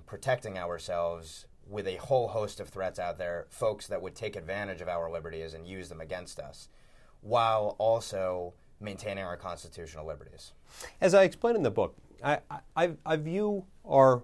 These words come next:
Speaker 2: security and our privacy as being not necessarily in conflict with each other. Rather, I view our privacy as an integral, indispensable part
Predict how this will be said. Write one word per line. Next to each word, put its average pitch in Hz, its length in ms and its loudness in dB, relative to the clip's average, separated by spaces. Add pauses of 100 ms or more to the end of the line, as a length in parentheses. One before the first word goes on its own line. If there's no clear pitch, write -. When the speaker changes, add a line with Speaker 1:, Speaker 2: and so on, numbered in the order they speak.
Speaker 2:
security 151 680 2
and 120 120 0
our 107 80 4
privacy 101 800 0 (540)
as 131 280 2
being 156 400 2
not 165 240 4
necessarily 135 640 2
in 95 120 0
conflict - 760 -4
with 104 220 -2
each 95 240 -6
other. 90 380 -4 (300)
Rather, 156 400 8
I 139 140 6
view 151 540 2
our 117 380 6 (300)
privacy 135 720 6
as 120 360 0 (280)
an 120 280 -2
integral, 131 720 2 (360)
indispensable - 1080 0
part - 400 4